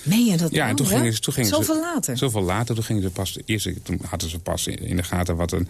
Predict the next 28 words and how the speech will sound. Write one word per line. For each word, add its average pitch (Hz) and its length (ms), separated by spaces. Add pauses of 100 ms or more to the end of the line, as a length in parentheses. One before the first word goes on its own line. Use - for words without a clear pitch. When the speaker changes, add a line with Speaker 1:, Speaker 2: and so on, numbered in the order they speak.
(400)
Speaker 2:
posttraumatisch 92 880
stresssyndroom, 90 720
zeg 85 180
maar, 82 120
was. 82 320
Speaker 1:
Ja. 160 240 (200)
Speaker 2:
Ik 110 120
weet 117 140
nog 113 140
dat 98 140
ik 90 120
terugkwam 147 520
na 120 100
bijna 92 260
drie 110 220
maanden 90 260
Irak. 98 420 (760)
En, 95 380
ehm, 87 360 (480)
Speaker 1:
Drie 233 280
maanden 139 320
heb 143 120
je 147 100
daar 135 140
Speaker 2:
Ongeveer 139 160
Speaker 1:
gezeten? 120 280
Speaker 2:
drie 104 120
maanden. 98 320